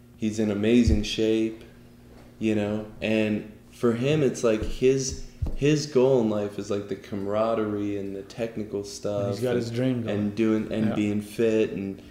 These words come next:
Speaker 1: you know, being a part of community and being, you know, an organizer of that community, and that's it.
Speaker 2: Yeah.
Speaker 1: He doesn't need to.
Speaker 2: But then you have someone in that same group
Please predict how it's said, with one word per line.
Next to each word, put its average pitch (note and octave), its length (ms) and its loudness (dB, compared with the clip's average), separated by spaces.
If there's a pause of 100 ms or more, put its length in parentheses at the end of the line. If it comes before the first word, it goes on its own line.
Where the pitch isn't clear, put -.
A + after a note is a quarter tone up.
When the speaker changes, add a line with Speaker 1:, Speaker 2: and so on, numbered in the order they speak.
(160)
Speaker 1:
you G#2+ 80 0
know, G#2+ 140 2
being A2+ 300 4
a G2 40 0
part A2 380 2
of G2+ 140 0
community A2 720 2
and G#2 160 -4
being, G#2 380 -4 (340)
you G#2 120 -2
know, G2+ 360 -2
an G2+ 180 -4
organizer G#2+ 840 2
of G#2 100 -2
that G2+ 200 0
community, G#2+ 500 -4
and D#3 140 -4
that's F#3 240 -4
it. C4 340 -4
Speaker 2:
Yeah. G#2+ 200 -6
Speaker 1:
He D3 80 -4
doesn't D#3+ 300 -2
need G3 300 0
to. B2+ 100 4
Speaker 2:
But C3 140 4
then C#3 180 6
you C3 120 4
have B2+ 120 0
someone C3+ 220 0
in C3 100 2
that B2 160 -4
same B2 300 -2
group C3+ 480 2